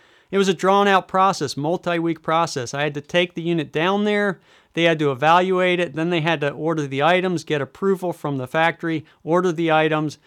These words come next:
then wait for them to be installed. It took about three weeks, which for one little light was pretty frustrating in the middle of August of two thousand sixteen, so I lost quite a few weeks camping.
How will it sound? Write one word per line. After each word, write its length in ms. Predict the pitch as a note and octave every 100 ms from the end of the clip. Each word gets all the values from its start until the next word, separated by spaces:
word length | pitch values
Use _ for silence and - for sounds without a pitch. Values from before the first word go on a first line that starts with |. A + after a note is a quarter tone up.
| _ _
then 180 | D#3 D3
wait 180 | D#3 F3
for 120 | E3+
them 160 | E3 D#3
to 80 | C#3+
be 120 | D3
installed. 520 | C3+ - E3 E3 C#3
It 120 | C3
took 180 | F#3+ E3+
about 360 | C3+ G#3 G#3 -
three 280 | F3 F#3+
weeks, 400 | D3+ F3+ C#3 - _ _ _ -
which 180 | F3
for 180 | - F3+
one 260 | E3 G3+ A3
little 220 | G3 F3+
light 220 | F3+ E3
was 140 | C#3+ -
pretty 200 | F3+ D#3
frustrating 540 | F3+ F3 - C#3+ C#3
in 80 | C#3
the 80 | D3
middle 300 | D#3 D#3 C#3
of 80 |
August 560 | D3 E3+ E3+ C3+ - - _ _ _
of 120 | C#3
two 140 | - F3
thousand 360 | D#3+ D3+ C#3+
sixteen, 500 | - D3 - - D#3
so 120 | B2 C3+
I 60 |
lost 280 | C#3+ D#3+ -
quite 180 | E3 D3
a 40 |
few 200 | - D3+
weeks 420 | C#3 C#3 - - -
camping. 460 | - F#3 F3 A2+